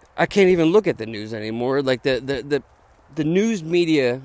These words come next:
I'm talking about, not, like, how you get your news, but, like, the televisions, the titles are, um, scandalous. They're written to jar interest because our attention spans are so short. Thanks for listening to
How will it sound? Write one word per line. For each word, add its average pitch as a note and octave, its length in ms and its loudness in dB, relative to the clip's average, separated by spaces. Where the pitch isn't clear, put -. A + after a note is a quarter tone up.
I'm B2 100 -12
talking A#2+ 320 -6
about, G2+ 260 -6
not, D3 180 -6
like, B2+ 340 -6
how C#3+ 240 -4
you B2 180 -6
get G#2+ 180 -10
your G2 120 -12
news, G#2+ 300 -10
but, G2+ 180 -10
like, A2+ 160 -8
the B2 80 -10
televisions, A2+ 880 -6
the C#3 80 -10
titles E3 480 -2
are, B2+ 380 -2
um, A2 500 -2
scandalous. D3+ 1000 -2
They're B2 200 -6
written C#3 420 -2
to A2+ 580 -6
jar C3+ 300 -4
interest F3+ 640 -10
because B2 280 -8
our A#2 120 -2
attention C#3 380 -6
spans D3 340 -6
are C3+ 80 -10
so B2 200 -8
short. D#3 320 -8
Thanks C3 200 -8
for B2+ 120 -14
listening B2+ 300 -10
to A#2 300 -8